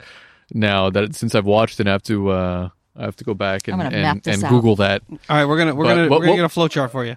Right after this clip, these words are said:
Speaker 1: Yeah. <laughs>
Speaker 2: I know. Ben,
Speaker 1: And
Speaker 2: go for it. It was, it was phenomenal.
Speaker 3: No, I,
Speaker 1: Oh, yeah.
Speaker 3: I loved it. I mean, I loved it. I mean, so much happened. Uh, Jaime left. Uh,
Speaker 2: Loved it.
Speaker 3: his, his, the love of his
Speaker 1: But
Speaker 3: life,
Speaker 1: so
Speaker 3: who was
Speaker 1: much,
Speaker 3: also his sister.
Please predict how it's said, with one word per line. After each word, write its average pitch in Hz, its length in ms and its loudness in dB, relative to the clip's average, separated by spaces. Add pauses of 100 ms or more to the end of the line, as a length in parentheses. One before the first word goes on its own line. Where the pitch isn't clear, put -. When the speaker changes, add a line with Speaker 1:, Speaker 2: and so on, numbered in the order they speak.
Speaker 1:
Yeah. 123 300 4 (140)
<laughs> 165 300 0
Speaker 2:
I 165 120 -8
know. 147 300 -10
Ben, 226 140 4
Speaker 1:
And - 100 -2
Speaker 2:
go 214 160 2
for - 160 -6
it. - 100 -14
It 247 80 2
was, 220 160 -2
it 240 120 -2
was 226 140 -2
phenomenal. 220 400 2
Speaker 3:
No, 175 60 2
I, 160 120 4
Speaker 1:
Oh, 101 120 2
yeah. 101 80 4
Speaker 3:
I 180 60 2
loved 196 340 0
it. 123 100 -6
I 143 120 0
mean, 170 120 2
I 196 120 2
loved 196 260 2
it. 156 40 2
I 151 60 2
mean, 147 140 2
so 202 180 -2
much 190 220 -2
happened. 170 500 -2 (420)
Uh, 139 420 -2 (120)
Jaime 175 380 0
left. 147 480 -2 (340)
Uh, 135 60 -14 (400)
Speaker 2:
Loved 135 140 -8
it. - 40 -8
Speaker 3:
his, 147 400 0 (200)
his, 127 200 -8
the 135 140 -6
love 147 260 0
of 156 120 -2
his 151 140 -2
Speaker 1:
But 147 60 -4
Speaker 3:
life, 175 180 2
Speaker 1:
so 208 100 4
Speaker 3:
who 233 60 4
was 214 140 2
Speaker 1:
much, 156 60 4
Speaker 3:
also 156 240 0
his 139 100 -2
sister. 214 460 -2